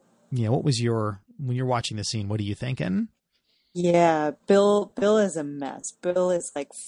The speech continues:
Speaker 2: full on ugly crying. You know, there's, there's the tears and the snot and the, he is, like, beyond,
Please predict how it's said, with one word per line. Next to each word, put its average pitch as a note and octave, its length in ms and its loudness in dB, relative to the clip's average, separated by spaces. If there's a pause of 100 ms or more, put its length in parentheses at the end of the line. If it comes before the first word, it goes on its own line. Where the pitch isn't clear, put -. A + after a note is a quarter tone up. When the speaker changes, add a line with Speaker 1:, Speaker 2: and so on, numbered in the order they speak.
(100)
Speaker 2:
full F#3+ 360 0
on D#3 680 -6 (520)
ugly D#3+ 340 -6
crying. C#3 720 -10 (200)
You D#3 140 -8
know, C#3 200 -8
there's, C#3+ 460 -6
there's C#3+ 360 -2
the C#3+ 160 -6 (380)
tears G3+ 360 4
and D3 140 -6
the D3 140 -8
snot F3+ 640 0
and D3 200 -8
the, C#3 340 -4 (440)
he G#3+ 160 2
is, E3 160 0
like, C#3 460 -4 (800)
beyond, D#3 880 0